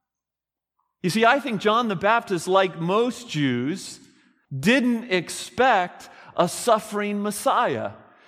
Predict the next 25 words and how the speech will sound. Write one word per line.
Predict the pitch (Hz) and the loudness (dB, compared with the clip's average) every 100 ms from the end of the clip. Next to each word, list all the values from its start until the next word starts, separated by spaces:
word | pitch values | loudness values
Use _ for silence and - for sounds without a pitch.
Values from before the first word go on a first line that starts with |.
| _ - | _ 2
They | 175 220 247 | 4 6 4
expected | - - - 160 160 180 185 175 - - | -2 -6 2 2 2 -2 -2 -4 -8 0
a | 160 | 2
victorious | 160 220 220 - 269 523 214 147 - 135 | 4 0 0 0 2 4 4 2 -2 -4
one. | 127 120 98 107 - _ _ _ _ _ _ _ _ _ _ _ _ _ _ _ _ _ _ _ _ _ _ _ _ _ _ | -2 -2 -4 -10 -20 _ _ _ _ _ _ _ _ _ _ _ _ _ _ _ _ _ _ _ _ _ _ _ _ _ _
See, | - | 0
the | 175 | 2
disciples, | 156 160 - 226 226 156 143 170 - - - - _ | 2 0 2 2 0 -2 -2 -4 -12 -18 -20 -20 _
they | 143 196 196 | 2 4 4
too | - - 214 165 175 | 0 -4 2 2 2
had | 175 165 | 0 0
a | 160 | 0
growing, | 147 147 190 214 208 202 196 185 - - - 127 | -4 0 2 2 0 -2 -8 -10 -12 -20 -18 -4
developing | 160 147 135 175 196 196 190 185 175 170 165 | 0 0 2 4 4 4 0 -4 -4 -4 -4
understanding | 160 156 151 - - 170 175 180 170 | -4 -2 -4 -6 -4 -2 0 -2 -2
of | 151 127 | -4 -6
Jesus' | 160 160 147 147 147 135 | -4 -4 -4 -6 -6 -8
ministry. | 147 147 143 - 120 | -6 -4 -6 -6 -4
They | 147 214 | -2 0
were | 214 160 | -2 -4
confused | 151 127 - 190 196 165 | -6 -6 -6 -4 -4 -2
about | 139 135 | 0 0
who | 135 196 | 0 -4
Jesus | 160 175 139 123 139 | -4 -8 -8 -10 -2
was | 151 160 160 - | 0 2 0 -4